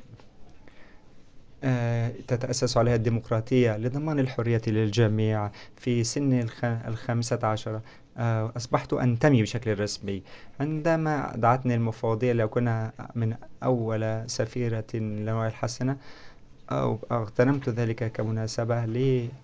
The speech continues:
لأترجم، آه، إيماني الراسخ بأن سلامي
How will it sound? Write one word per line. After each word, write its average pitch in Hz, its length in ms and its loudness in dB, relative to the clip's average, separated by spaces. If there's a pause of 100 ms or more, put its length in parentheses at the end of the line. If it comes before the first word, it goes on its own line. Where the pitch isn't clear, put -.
(400)
لأترجم، 123 960 4
آه، 147 200 2 (640)
إيماني 120 760 4
الراسخ 107 560 0 (100)
بأن 120 640 0
سلامي 117 580 0